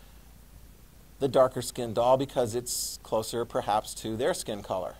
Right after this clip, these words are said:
But what they found consistently was, write this down, the African-American kids were choosing the white dolls, a, a, a fairly high percentage. And then when you had the follow-up question, the follow-up question as to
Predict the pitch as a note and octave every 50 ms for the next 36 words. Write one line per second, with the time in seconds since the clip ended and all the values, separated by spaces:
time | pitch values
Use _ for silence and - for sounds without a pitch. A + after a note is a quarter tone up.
0 | - - - - - - - - - C#3+ D#3 A3 A3+ A#3+ G#3+ G3 - - - G3+
1 | A3 B3 D4 D4 - A#3 G#3+ - - C4 G3+ - D#3+ B2+ G#2+ G#2+ G2+ F#2 F#2+ F#2
2 | F#2+ E3+ - C#3 E3 - F#3 D#3+ - - C3+ G2+ - - - - - - - -
3 | - - D3 F3 A3+ C#4 B3+ C4 A#3 G3 E3+ E3 E3 D#3+ - F3 D3+ - - B2+
4 | C3 B2+ B2+ C#3+ D3+ D3+ - - G#3 A3 G#3+ D3 C3+ A#2 A2+ B2+ B2+ - - -
5 | - - - - - - - D#3 D#3+ - - - - F#3+ G#3+ B3 B3 - B2 D3
6 | C3 A#2+ A2 G2 E2+ - G2 - - - - A2+ A2+ - - - D3+ - C#3 C#3+
7 | - C3+ - - - - G3+ A3 A3+ G3 E3 E3 E3+ E3 E3 D#3+ - - G3 F#3+
8 | D3 G2 - - - - - - - - - - - - - - - - - -
9 | - - C#3 E3 F#3+ G3+ G3+ G#3 F#3+ G3+ A3+ G3+ E3+ - - - G#3 G#3 B3+ D4+
10 | D#4+ C4+ F#3+ C#3+ A#2+ - - - D3+ C3 A#2 - - - A2 F#2+ - - - -
11 | - - - - - - - - - - - - - - - - - - - -
12 | - - F#3 - - G3 A3 A#3+ A3+ G3+ F3+ - - D#3+ D#3 D3+ - D3+ D3+ D3+
13 | D3 D3 - - D#3